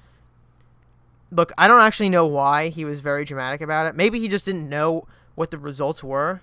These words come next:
Maybe he was waiting for the results. I don't know. But it's a hairline fracture in his thumb. Fracture sounds bad. I get it. It's a four to eight week injury. And it is, it is his throwing, it is his throwing hand, okay? But it's a four to eight week injury.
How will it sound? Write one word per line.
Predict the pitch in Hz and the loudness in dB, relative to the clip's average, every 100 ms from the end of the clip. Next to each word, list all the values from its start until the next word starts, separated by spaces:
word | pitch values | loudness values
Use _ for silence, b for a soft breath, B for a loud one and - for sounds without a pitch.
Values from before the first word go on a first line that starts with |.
| - | -8
Maybe | 156 | -6
he | 175 | -4
was | 170 | -6
waiting | 151 143 151 160 | -6 -6 -6 -6
for | 156 | -10
the | 151 | -10
results. | 139 139 139 151 | -10 -8 -6 -6
I | - | -6
don't | 160 151 | -4 -4
know. | 147 120 b b b b _ _ _ _ | -6 -8 b b b b _ _ _ _
But | 185 175 - | 0 0 -6
it's | - 170 | -12 -8
a | 175 | -8
hairline | 170 208 220 208 196 | 2 4 6 6 4
fracture | 190 190 170 175 180 | 2 4 4 2 -6
in | 147 | -10
his | 151 | -10
thumb. | - 123 - - _ _ _ _ | -6 -6 -6 -16 _ _ _ _
Fracture | - 180 190 202 | 0 0 0 -4
sounds | 170 180 175 | -2 0 0
bad. | 156 151 120 | 0 -2 -2
I | - 151 | -8 -6
get | 165 135 | -4 -4
it. | - _ _ b b b - | -8 _ _ b b b -12
It's | 156 | -4
a | 180 | -4
four | - 214 233 | 2 6 6
to | 202 | 6
eight | 196 180 | 2 0
week | 170 175 | -2 -2
injury. | 151 143 127 117 - | -6 -8 -10 -16 -4
And | 180 | 2
it | |
is, | 226 220 | 4 2
it | 202 | -2
is | 240 269 | -2 -2
his | 247 | -2
throwing, | 202 226 208 160 - | 2 6 6 2 -4
it | 170 | -4
is | 185 180 | -4 -4
his | 190 | -6
throwing | 185 208 185 160 | 0 2 2 0
hand, | 131 110 - _ _ | -10 -12 -18 _ _
okay? | - 160 147 156 b b b b b | -12 -6 -6 -6 b b b b b
But | - | -4
it's | 185 | -4
a | 185 | -4
four | 220 240 | 2 4
to | |
eight | 220 202 175 | 4 2 0
week | 180 165 | -2 -4
injury. | 151 143 139 147 | -6 -6 -6 -8